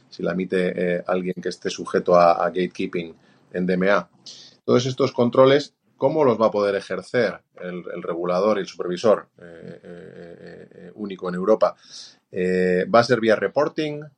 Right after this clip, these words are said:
¿Van a ser capaces de utilizar el poder de la red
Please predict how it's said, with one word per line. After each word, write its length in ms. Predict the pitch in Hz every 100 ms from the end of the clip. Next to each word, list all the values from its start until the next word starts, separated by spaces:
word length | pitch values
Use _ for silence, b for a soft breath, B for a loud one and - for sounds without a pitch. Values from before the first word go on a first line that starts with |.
| _ _ _ _ _ _ _ _ _ _
¿Van 300 | 90 101 123
a 100 | 127
ser 200 | 127 131
capaces 640 | 127 117 123 120 120 107
de 560 | 113 113 110 110 107 107 _ -
utilizar 420 | 98 101 113 110
el 100 | 101
poder 280 | 104 113 110
de 80 |
la 160 | 101 98
red 220 | 104 113